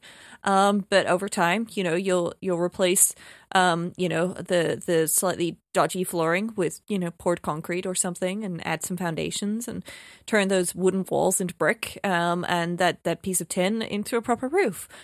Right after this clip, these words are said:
Um, and then it's, it's part of your wheelhouse, and you're good to go.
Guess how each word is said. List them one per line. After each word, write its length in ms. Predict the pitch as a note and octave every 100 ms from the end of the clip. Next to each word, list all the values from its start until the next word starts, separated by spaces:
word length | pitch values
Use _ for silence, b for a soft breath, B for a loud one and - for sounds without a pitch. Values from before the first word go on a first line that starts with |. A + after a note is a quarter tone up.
| B -
Um, 340 | F#3+ G3+ G#3+
and 220 | - A3
then 180 | A#3 A#3 -
it's, 200 | G3+ - _ _
it's 160 | G#3 -
part 200 | D#4 E4+
of 140 | -
your 80 | D3+
wheelhouse, 580 | D#3+ E3 E3+ - - -
and 240 | F#3 F#3+ G3 -
you're 140 | F3
good 160 | F3+ G#3+
to 80 | A3+
go. 360 | C#4 F4 F3